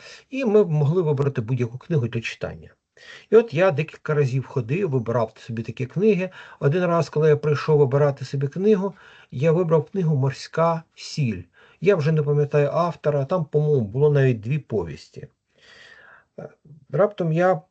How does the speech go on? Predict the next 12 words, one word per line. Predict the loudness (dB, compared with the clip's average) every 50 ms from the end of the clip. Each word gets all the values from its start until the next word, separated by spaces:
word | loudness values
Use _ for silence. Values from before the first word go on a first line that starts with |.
| _ _ -6
почув, | -4 -4 -4 -4 -2 -2 -2 -2 -4 -6 -8 -10
е, | -8 -6 -4 -2 0
за | 2 2
собою | 2 2 2 2 2 4 2 2 2 2
якийсь | 2 0 0 0 0 0 0 2
голос. | 2 2 4 4 4 4 2 0 0 0
Я | 2 2
обернувся, | 4 4 2 0 2 0 0 -2 -2 -2 -2 -2
побачив | -2 -2 0 0 2 0 0 0 -4 -4 -2
нашого | -2 -2 -2 -2 -2 -4 -2
піонервожатого | 0 0 0 2 0 0 -2 -2 -2 0 0 0 0 0 -2 -4 -4 -2
Сергія. | -2 -2 -2 -2 -4 -6 -8 -8 -8 -10 -10